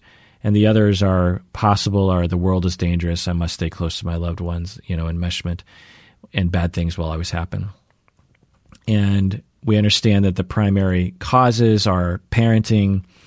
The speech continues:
in which the parenting is either overprotective, over-involved, and or over-controlling. And there are a lot of paths to this.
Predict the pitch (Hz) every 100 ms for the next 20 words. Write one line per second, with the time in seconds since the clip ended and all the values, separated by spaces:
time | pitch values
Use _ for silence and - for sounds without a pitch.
0 | - - - - _ - - 98 95 92
1 | - 107 92 - - 98 101 98 98 92
2 | 90 95 87 87 117 117 120 113 - 110
3 | 104 107 98 98 98 - - - _ _
4 | 113 110 110 113 104 101 101 95 92 92
5 | 90 90 - - 95 92 92 90 87 98
6 | 92 92 87 87 - 87 78 - 104 110
7 | - 113 104 101 98 98 107 110 113 113
8 | - 98 95 92 90 - 95 - - -